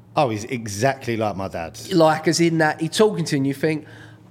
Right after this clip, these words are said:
Speaker 2: "I wouldn't wanna f-, I wouldn't wanna fucking clump off this guy."
Speaker 1: Oh,
Speaker 2: you
Speaker 1: no,
Speaker 2: know
Speaker 1: he's
Speaker 2: what I mean?
Speaker 1: spiteful as well. Yeah,
Speaker 2: He
Speaker 1: you don't wanna
Speaker 2: pro-,
Speaker 1: tear up with him.
Speaker 2: proper, uh, he's proper geezer.
Speaker 1: Yeah, you don't wanna tear up with him, mate. He's spiteful.
Speaker 2: But he's the best looking.
Speaker 1: Plus, he wants to hurt you.
Speaker 2: Yeah, and I reckon you score better because you're, you're definitely more approachable.
Speaker 1: Yeah.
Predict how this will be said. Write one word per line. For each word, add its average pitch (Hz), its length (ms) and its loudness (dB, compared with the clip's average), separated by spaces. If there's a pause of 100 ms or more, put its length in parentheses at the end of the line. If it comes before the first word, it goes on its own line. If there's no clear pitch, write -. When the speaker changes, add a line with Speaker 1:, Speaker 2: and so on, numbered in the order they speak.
Speaker 2:
"I 175 40 -6
wouldn't 339 140 -6
wanna 339 160 0
f-, - 180 -10
I 311 80 -8
wouldn't 359 260 -6
wanna 320 160 -2
fucking 277 380 -4
clump 254 260 -2
off 143 160 -2
this 123 200 -4
guy." 113 220 0
Speaker 1:
Oh, 147 60 6
Speaker 2:
you 147 60 4
Speaker 1:
no, 131 60 4
Speaker 2:
know 123 80 4
Speaker 1:
he's 190 100 0
Speaker 2:
what 190 80 4
I 139 40 6
mean? 123 80 2
Speaker 1:
spiteful 110 140 -4
as 98 80 -2
well. 113 140 2
Yeah, 104 100 2
Speaker 2:
He 131 60 6
Speaker 1:
you 110 60 2
don't 131 120 4
wanna - 120 4
Speaker 2:
pro-, - 60 -6
Speaker 1:
tear 117 120 2
up 107 100 -2
with 226 120 6
him. 101 60 0
Speaker 2:
proper, 170 540 2
uh, 165 40 2
he's 175 360 -2
proper 156 220 0
geezer. 120 480 0
Speaker 1:
Yeah, 110 60 -4
you 113 120 0
don't 127 120 2
wanna 110 100 -4
tear 107 160 -4
up 95 60 -6
with 95 100 -8
him, 95 100 -4
mate. 87 140 -8
He's 92 120 -8
spiteful. 101 380 0
Speaker 2:
But 170 80 2
he's 190 240 4
the 180 80 2
best 160 240 0
looking. 143 120 -2
Speaker 1:
Plus, 117 180 2
he 123 100 0
wants 120 380 0
to 107 120 -6
hurt 98 300 -4
you. 80 140 -16 (120)
Speaker 2:
Yeah, 135 300 -2 (120)
and 170 160 2
I 196 220 2
reckon 202 340 2
you 196 160 2
score 180 260 2
better 147 340 2
because 143 360 -2
you're, 160 520 2 (640)
you're 151 100 -2
definitely 175 340 0
more 160 160 2
approachable. 123 840 -2
Speaker 1:
Yeah. 113 240 0